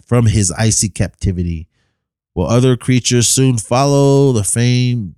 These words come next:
final words of this film are both warning to, warning and answer. Keep watching the skies. People are texting me when I sh-, they shouldn't, but anyway.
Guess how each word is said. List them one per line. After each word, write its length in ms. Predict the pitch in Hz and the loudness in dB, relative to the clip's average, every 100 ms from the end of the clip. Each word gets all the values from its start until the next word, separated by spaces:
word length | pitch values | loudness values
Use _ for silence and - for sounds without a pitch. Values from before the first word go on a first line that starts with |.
| _ | _
final 460 | _ 110 117 117 107 | _ -6 -2 -2 0
words 400 | 113 113 110 107 | 0 2 0 -2
of 100 | 104 | -2
this 200 | 104 - | -2 -4
film 460 | 110 107 107 95 | -2 0 0 -2
are 160 | 95 95 | -4 -4
both 400 | 87 98 98 - | -2 -2 -2 -4
warning 600 | 98 113 123 120 120 117 | -2 0 0 0 -2 -4
to, 300 | - 87 - _ _ _ | -6 -8 -10 _ _ _
warning 480 | 110 127 151 151 139 | -4 0 0 0 -2
and 200 | 107 113 | -2 -2
answer. 520 | 107 107 104 - 90 85 _ _ _ _ | 0 -2 -2 -4 -6 -8 _ _ _ _
Keep 240 | - 135 117 | -4 -2 -2
watching 480 | 110 107 - 101 95 | -4 -2 -4 -8 -8
the 80 | |
skies. 760 | 87 - 92 76 67 - - - _ _ _ _ _ _ | -8 -6 -6 -8 -14 -18 -18 -18 _ _ _ _ _ _
People 200 | 87 71 | -10 -8
are 40 | |
texting 440 | 69 87 92 - 87 | -6 -2 -4 -4 -4
me 160 | 92 | -4
when 220 | 90 78 71 | -4 -6 -8
I 80 | |
sh-, 140 | 58 - | -14 -20
they 120 | - - | -18 -8
shouldn't, 500 | - 113 107 98 - | -2 -2 -2 -8 -8
but 100 | 110 | -6
anyway. 380 | 98 85 78 | -4 -6 -8